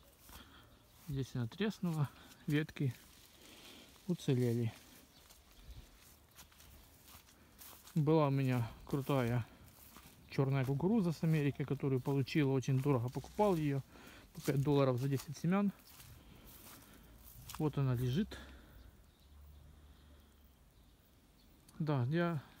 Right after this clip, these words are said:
просто щас снимаю, ничего не видно. Давайте я на этом закончу видео, я его выложу. А уже завтра пересниму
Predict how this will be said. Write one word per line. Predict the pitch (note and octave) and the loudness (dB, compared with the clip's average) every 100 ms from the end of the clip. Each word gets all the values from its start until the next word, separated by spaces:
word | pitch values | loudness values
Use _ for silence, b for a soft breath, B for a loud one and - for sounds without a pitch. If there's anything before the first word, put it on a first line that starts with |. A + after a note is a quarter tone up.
| B - | B -6
просто | D#3+ D#3+ - | -2 0 0
щас | D3 E3 - | -2 -2 0
снимаю, | F3 F#3 G#3+ D#3+ | 0 2 2 2
ничего | D3 C3 D#3 | 2 0 0
не | C#3+ | 2
видно. | E3 G#3 D3 | 2 2 0
Давайте | B2+ C3 C#3 B2 | 0 2 0 0
я | C3+ B2+ | -2 0
на | C3 | -2
этом | B2 C3 | -2 -4
закончу | B2 C3 C#3+ A#2+ C3 | -2 -2 -2 -2 -2
видео, | D3 G3+ D#3+ C3+ | -2 0 0 2
я | C3 | 2
его | C3 B2+ | 2 2
выложу. | F#3 G3+ D#3+ D3+ C#3+ B B B B B B B | 2 2 0 -2 -6 B B B B B B B
А | - | -2
уже | C#3+ C3+ C3 | 0 2 2
завтра | D#3+ F#3 D3 B2 G#2+ - - | 2 0 -2 -4 -4 -10 -6
пересниму | D3 C3+ - C3+ C#3 E3+ | -2 -2 -2 -2 0 0